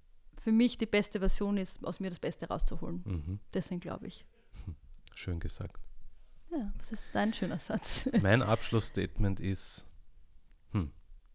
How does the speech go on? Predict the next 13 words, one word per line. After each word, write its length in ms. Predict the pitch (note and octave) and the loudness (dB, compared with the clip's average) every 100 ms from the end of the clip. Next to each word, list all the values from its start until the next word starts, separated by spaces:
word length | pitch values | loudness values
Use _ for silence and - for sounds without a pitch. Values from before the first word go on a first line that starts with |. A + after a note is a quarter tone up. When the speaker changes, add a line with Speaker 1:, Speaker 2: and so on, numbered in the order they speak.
| - - - - - - - - - - - _ _ _ - - _ - - - - - _ _ - _ - - - - - | -20 -20 -20 -20 -16 -16 -16 -20 -20 -20 -20 _ _ _ -20 -20 _ -18 -18 -20 -20 -20 _ _ -20 _ -18 -16 -18 -20 -16
Speaker 2:
Ich 220 | - - F#2+ | -10 -2 4
hab, 300 | G#2+ - - - - - - - - - | 4 4 -16 -16 -18 -16 -16 -14 -14 -6
weil 340 | F#2 F2+ A2+ | 2 6 8
ich 160 | A#2+ - | 6 2
glaube, 500 | F#2 F2 F#2 G#2 - - - | 2 4 6 4 2 -4 -2
irrsinnig 460 | A2 G#2 G#2+ G2+ | 0 2 2 2
viel 200 | - G#2+ | 0 0
über 160 | G2+ F#2+ | 2 2
mich 240 | F#2+ - | 0 -2
gelernt. 640 | F2 E2 D#2+ G#2 D3+ - - - - - - - - - - - - - - | -2 0 4 4 4 0 -16 -18 -18 -18 -18 -18 -18 -20 -20 -20 -20 -20 -12
Das 180 | - - | -6 -2
hat 100 | F2+ | 0
mich 300 | G2 - | 0 -4